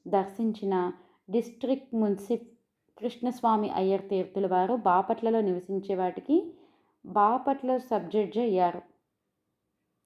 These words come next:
జగద్గురువులు తీర్థుల వారికి ముందుగానే చెప్పి పంతొమ్మిది వందల పన్నెండులో సమాధి అయ్యారు. తీర్థుల వారు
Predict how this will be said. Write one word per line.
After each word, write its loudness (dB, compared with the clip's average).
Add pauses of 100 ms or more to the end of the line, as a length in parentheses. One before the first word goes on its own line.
(400)
జగద్గురువులు 4
తీర్థుల 0
వారికి 0
ముందుగానే 0
చెప్పి -8
పంతొమ్మిది -2
వందల 0
పన్నెండులో -2
సమాధి 0
అయ్యారు. 0 (2250)
తీర్థుల 2
వారు 2